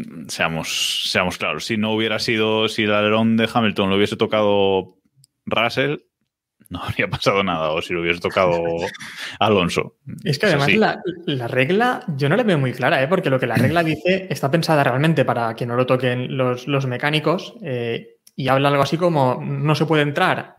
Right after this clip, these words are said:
Speaker 2: al, al parcel, obviamente, ¿vale? Pero es que los pilotos ya están allí dentro". Y, y habla de que no se pueden reemplazar, reparar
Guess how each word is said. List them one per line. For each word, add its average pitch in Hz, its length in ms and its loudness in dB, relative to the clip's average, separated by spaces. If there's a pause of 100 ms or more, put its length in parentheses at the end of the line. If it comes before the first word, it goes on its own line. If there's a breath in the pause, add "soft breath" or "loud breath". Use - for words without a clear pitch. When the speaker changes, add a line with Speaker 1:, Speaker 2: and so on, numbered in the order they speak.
Speaker 2:
al, 120 360 -2
al 123 180 -6
parcel, 170 460 0 (340)
obviamente, 147 560 2
¿vale? 180 360 0 (140)
Pero 131 160 -2
es 123 60 -6
que - 80 -2
los 135 140 2
pilotos 131 340 2
ya 135 80 4
están 131 240 -2
allí 120 140 -2
dentro". 160 420 0 (640 loud breath)
Y, 139 380 4
y 143 100 0
habla 151 220 2
de 180 100 4
que 147 80 2
no 151 80 0
se 170 80 -2
pueden 185 460 2
reemplazar, 151 720 0
reparar 143 640 0